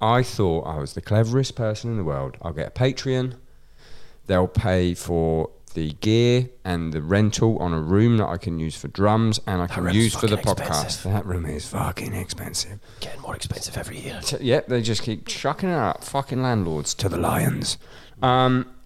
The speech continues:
Speaker 1: so I move in on the de-, first day, a death metal band.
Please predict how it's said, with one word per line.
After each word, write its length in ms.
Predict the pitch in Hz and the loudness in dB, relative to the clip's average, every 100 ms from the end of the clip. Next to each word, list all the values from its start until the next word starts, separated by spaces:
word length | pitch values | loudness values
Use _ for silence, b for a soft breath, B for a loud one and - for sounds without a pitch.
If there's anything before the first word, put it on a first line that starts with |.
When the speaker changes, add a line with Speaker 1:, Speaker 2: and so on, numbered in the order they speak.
| - | -6
Speaker 1:
so 480 | - 151 135 135 135 - B B B B - - - - - - - - - - - | 2 6 6 6 0 -8 B B B B -20 -16 -14 -14 -16 -20 -20 -20 -20 -12 2
I 140 | 120 | 4
move 300 | 120 135 127 | 6 8 8
in 140 | 127 117 | 6 6
on 120 | 107 | 4
the 60 | 98 | 4
de-, 200 | 120 - | 2 2
first 340 | 120 107 - | 6 6 6
day, 340 | 104 87 92 - - - - - | 4 4 2 -2 -18 -20 -20 -6
a 80 | 98 | -2
death 320 | 101 101 - | 4 2 4
metal 200 | 104 82 | 2 2
band. 380 | 85 82 85 | 2 2 0